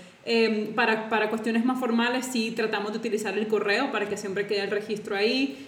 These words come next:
Eh, estamos utilizando una aplicación que se llama Airtable, sobre todo para, para el tema de la, de las personas que, que hacen videos animados y, y como todo el mundo les tira, ¿verdad? Para sus clientes, entonces para que se puedan organizar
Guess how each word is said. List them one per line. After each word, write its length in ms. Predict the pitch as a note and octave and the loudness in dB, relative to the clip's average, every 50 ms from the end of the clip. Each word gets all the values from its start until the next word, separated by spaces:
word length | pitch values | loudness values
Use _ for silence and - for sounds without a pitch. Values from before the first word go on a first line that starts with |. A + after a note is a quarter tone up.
| - - - | -20 -14 -6
Eh, 280 | - A3 G#3+ G#3 G3+ - | -2 0 2 2 2 0
estamos 360 | A#3 A3 - A3 G#3+ A3 G#3+ | -2 0 0 2 2 2 0
utilizando 720 | B3 - - B3 A3+ A#3 - - A3 G#3 A3 A#3 A3+ A3 | 0 -2 -2 0 0 -2 0 0 0 0 4 6 6 8
una 120 | G#3+ G#3+ A3+ | 6 6 2
aplicación 520 | A3+ A3+ A#3 - A3 A3 - A3+ G#3 G#3 | 0 -2 -4 -2 -2 -2 -2 -4 -4 -4
que 80 | A#3 A#3 | -4 -4
se 120 | A3+ A#3 | -4 -4
llama 260 | G3 G3+ G#3+ A3 G#3+ G#3+ | -4 -4 -4 -4 -2 0
Airtable, 680 | G#3+ G#3+ G3+ - - A#3+ A#3 B3 C#4 A#3+ D4 D4 D4 C#4+ | 2 2 0 2 2 2 2 4 2 2 2 2 0 2
sobre 260 | D4 B3 G#3+ G3+ G3 | 2 2 2 2 0
todo 360 | - G#3 G3 G3 G3+ G3+ G3+ | 0 0 2 2 2 2 0
para, 380 | A#3 A3 G#3+ A3 G#3+ G3+ G3+ - | 0 0 2 2 2 2 2 0
para 160 | A3 G3+ G3 | -2 0 0
el 120 | G3+ F#3+ - | 0 -2 -2
tema 300 | G3+ F#3+ G3 G#3 G#3+ A3 | -4 -2 -2 0 0 0
de 160 | A3 G#3 G#3 | -2 0 0
la, 140 | G#3+ G#3 G#3+ | 0 0 0
de 200 | G#3+ - G#3+ G#3 | 0 0 0 0
las 80 | G#3+ | 0
personas 460 | G#3 G#3+ G#3 - G#3 F#3+ G#3 G#3+ - | -2 -4 -4 -4 -4 -4 -6 -4 -2
que, 180 | - A3+ G#3+ - | -2 0 0 0
que 100 | - G#3+ | -2 -4
hacen 300 | G3+ G3+ - A3+ A3 G#3+ | -4 -4 -4 -2 -2 0
videos 320 | G#3+ A3 G3 G3 G3+ G3+ - | 2 2 2 2 2 0 0
animados 640 | A3 A#3 A3+ G#3 G3+ G3 G3+ G#3 A3 A#3 B3 A3+ A3 | 2 2 2 2 2 2 2 2 2 2 0 0 -2
y, 120 | G3+ G3+ | -2 -4
y 40 | F#3+ | -6
como 240 | - - - F3+ F3+ | -6 -6 -4 -4 -2
todo 180 | F3+ G#3+ A#3 B3 | 0 0 2 4
el 60 | B3+ | 4
mundo 200 | C#4+ C#4+ C#4 C#4 | 6 6 6 6
les 200 | B3+ B3+ A#3+ - | 4 2 0 0
tira, 260 | - C#4+ C#4 C4 A#3 | 0 2 4 4 4
¿verdad? 300 | G3+ G3 F#3+ G#3 A#3+ A#3 | 4 2 2 0 0 0
Para 160 | A#3 G#3+ G3+ - | 0 -2 -2 -2
sus 160 | - G#3+ - | -2 -4 -4
clientes, 400 | - A#3+ B3 A#3+ A#3 A#3 B3+ A#3+ | -4 -4 -2 -2 0 0 0 0
entonces 300 | A3 G3+ G#3+ G#3 A3+ G#3+ | 0 0 -2 -2 -4 -2
para 200 | - F#4 G4+ G#4+ | -2 -2 -2 -2
que 60 | - | -2
se 140 | - A#3 A3 | -4 -4 -4
puedan 220 | A3 G#3 G3 F#3+ G3+ | -2 0 0 0 0
organizar 680 | G#3+ G#3+ A3 A3+ G#3 G3+ - - A#3 A3+ A3 A3 - | -2 -2 -2 -2 -2 -2 -2 0 0 2 2 2 0